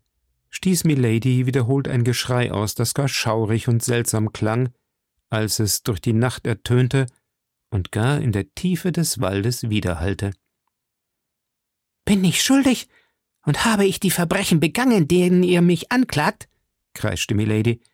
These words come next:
„so führt mich vor einen Richterstuhl. Ihr seid nicht die Richter, die mich verurteilen dürfen.“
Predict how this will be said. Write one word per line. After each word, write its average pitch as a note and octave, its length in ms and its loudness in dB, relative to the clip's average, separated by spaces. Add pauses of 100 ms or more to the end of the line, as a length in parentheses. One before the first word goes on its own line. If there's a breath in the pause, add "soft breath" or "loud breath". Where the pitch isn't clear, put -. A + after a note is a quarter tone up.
(160)
„so A3+ 140 -2
führt E4 300 0
mich C4 160 0
vor A#3 100 2
einen A#3 220 2
Richterstuhl. F3 640 2 (400)
Ihr C4 240 0
seid E3+ 220 -4
nicht - 280 -2
die A3 100 2
Richter, E3 320 -2
die D#3+ 100 4
mich A3+ 180 2
verurteilen C4+ 500 0
dürfen.“ C3 420 0